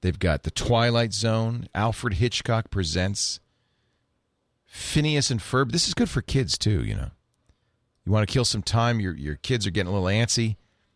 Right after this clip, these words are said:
Haul out the iPad or the iPhone or the Android phone and fire up a little Phineas and Ferb or some Rugrats, and they'll be happy.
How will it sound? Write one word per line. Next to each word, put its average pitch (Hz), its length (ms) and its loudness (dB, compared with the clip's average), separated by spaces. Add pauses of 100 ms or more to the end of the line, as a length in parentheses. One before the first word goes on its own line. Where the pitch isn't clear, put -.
(200)
Haul 120 300 4
out 135 200 4
the 117 140 0
iPad 123 540 2
or 117 40 0
the 90 140 0
iPhone 123 560 2
or 113 40 0
the 90 160 2
Android 113 360 0
phone 120 240 0
and 104 180 -2 (600)
fire 147 600 2
up 147 100 2
a - 40 0
little 135 140 2
Phineas 151 500 0
and 156 100 -2
Ferb 113 560 -2
or 76 60 0
some 101 220 0
Rugrats, 110 560 0
and 73 100 0
they'll 76 80 0
be 73 120 0
happy. 87 460 0